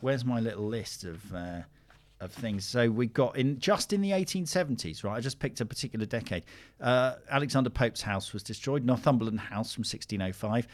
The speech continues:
Uh, uh, Talbot Inn, sixteen hundreds. Saint Antolin, sixteen seventies. This is just in, just in, uh, L-, London, I think.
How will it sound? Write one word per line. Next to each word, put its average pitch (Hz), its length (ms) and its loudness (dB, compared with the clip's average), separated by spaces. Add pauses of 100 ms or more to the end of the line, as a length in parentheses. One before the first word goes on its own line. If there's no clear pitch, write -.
(280)
Uh, 113 240 2 (280)
uh, 120 220 -12
Talbot 143 500 2
Inn, 143 380 2 (100)
sixteen 123 440 0
hundreds. 113 560 0
Saint 143 240 0
Antolin, 139 680 4
sixteen 123 380 -4
seventies. 117 540 -2
This 143 140 -4
is 156 80 -4
just 190 260 0
in, 139 220 2 (100)
just 165 220 0
in, 123 260 2
uh, 120 400 0
L-, 110 320 -8
London, 135 340 2
I 80 60 -4
think. 98 180 -4